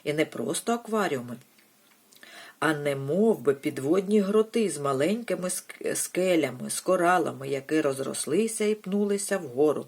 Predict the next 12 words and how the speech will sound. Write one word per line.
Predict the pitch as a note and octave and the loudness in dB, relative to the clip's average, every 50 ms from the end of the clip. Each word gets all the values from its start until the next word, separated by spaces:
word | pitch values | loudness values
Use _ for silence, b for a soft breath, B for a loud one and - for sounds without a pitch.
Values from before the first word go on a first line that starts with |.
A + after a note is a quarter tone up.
| B B B B B _ | B B B B B _
нагадуючи | - C3 B2 C3 C#3+ C#3+ B2+ B2 C3 B2 - - A#2+ | -8 -8 -4 -2 -2 -2 -2 -2 -4 -4 -4 -4 -4
собою | - - C3+ A2+ A2+ A2 C#3 F3+ G3+ F#3 C3+ A2 B B B B B B B | -4 -4 -4 -4 -4 -2 0 2 2 0 0 -4 B B B B B B B
то | - C#3 | -4 -4
пустельні | C#3 - C#3 - - - - D#3+ G3+ A3 F#3 D3 C3+ | -2 -2 -2 -2 0 2 4 4 4 4 0 -2 -4
кактуси, | - C3+ C#3 D#3 D#3 - - D3 - - C#3 C3+ | -2 0 0 0 0 -4 -8 -10 -8 -8 -8 -6
то | - - C#3 | -4 -4 0
дивовижні | C#3 D#3+ D#3+ E3+ F3+ F#3 G#3+ B3 B3 G#3+ D#3 D3+ C#3+ | 2 2 2 2 0 -2 -2 -2 -4 -4 -6 -6 -4
зірчасті | C3 C#3 C#3 C3+ - - C#3 C3 C3+ - - - B2 | -2 -2 -2 -2 -2 0 0 0 0 -2 -4 -6 -6
бутони | B2 C#3 C3+ - C#3 C3+ C3 C3 B2 - | -6 -6 -4 -2 -2 -2 -2 -4 -6 -8
квітів | - C3+ C3 D3+ G3 G3+ G3+ - G3 F#3+ - - - | -8 -4 -2 -2 -2 -2 -4 -8 -10 -10 -12 -14 -12
і | D3 C3+ | -12 -8
водорослі. | C3 C3 D3+ F#3 G3 F3+ F3+ F3 F3+ F3 - - E3 F3+ | -4 -2 0 0 0 0 0 -2 -2 -4 -6 -6 -8 -8